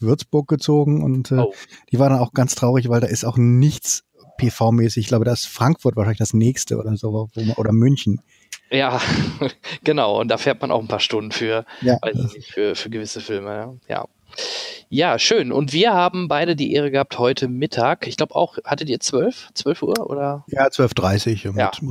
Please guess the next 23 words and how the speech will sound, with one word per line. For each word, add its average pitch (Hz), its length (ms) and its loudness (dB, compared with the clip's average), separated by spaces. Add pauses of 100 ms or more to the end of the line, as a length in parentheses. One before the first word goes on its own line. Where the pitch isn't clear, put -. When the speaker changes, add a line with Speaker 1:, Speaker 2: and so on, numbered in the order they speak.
Speaker 1:
mit, 151 180 0
mit, 143 180 2
mit 139 200 2
den, 135 160 6
mit, 139 220 4
bis 151 260 0
die 147 100 4
letzten 139 340 4
bummelnden 127 380 4
Kollegen 110 400 2
dann 107 140 4
mal 104 120 0
im 98 140 0
Saal 95 300 0
saßen, 95 440 -4
war 92 140 -4
es - 80 -8
dann 98 400 -4
zwölf - 220 -2
Uhr 95 80 -6
fünfundvierzig, 123 600 2
aber 92 160 -4
ja. 71 200 -6